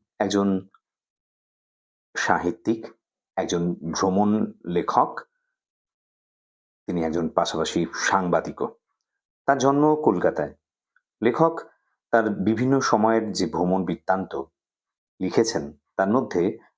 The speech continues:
মহাপ্রস্থানের পথে এটি তাকে সর্বাধিক জনপ্রিয় করেছিল। উনিশশো বত্রিশ থেকে উনিশশো ছত্রিশ খ্রিস্টাব্দ এই সময়কালে লেখক হিমালয়ের বিভিন্ন জায়গায় ভ্রমণ করেছেন। সেখানকার মানুষদের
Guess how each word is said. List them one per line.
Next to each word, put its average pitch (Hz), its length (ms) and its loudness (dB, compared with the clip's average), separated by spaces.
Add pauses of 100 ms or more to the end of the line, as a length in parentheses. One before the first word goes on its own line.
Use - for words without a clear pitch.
(120)
মহাপ্রস্থানের 117 960 2 (100)
পথে - 460 0 (320)
এটি 87 200 -2
তাকে - 420 0 (320)
সর্বাধিক 101 560 0
জনপ্রিয় 82 520 0
করেছিল। - 420 -4 (720)
উনিশশো 160 320 4
বত্রিশ 127 540 2
থেকে 160 180 2
উনিশশো 104 300 2
ছত্রিশ - 540 -4
খ্রিস্টাব্দ 107 460 0
এই 113 160 4
সময়কালে 90 680 0 (380)
লেখক 117 340 2
হিমালয়ের 131 420 4
বিভিন্ন 101 400 2
জায়গায় 90 480 2 (580)
ভ্রমণ 90 280 0
করেছেন। 101 440 2 (140)
সেখানকার 95 420 0
মানুষদের 82 520 0